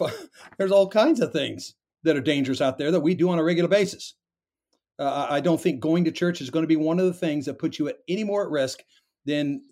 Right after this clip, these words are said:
the many other things we're doing on a regular basis in our lives.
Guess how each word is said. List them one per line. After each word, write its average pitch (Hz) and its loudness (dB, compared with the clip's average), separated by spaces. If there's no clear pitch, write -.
the 147 -6
many 175 2
other 160 2
things 127 -4
we're 131 0
doing 131 -2
on 135 -4
a - 0
regular 131 -2
basis 131 -6
in 131 -10
our 123 -2
lives. 120 -4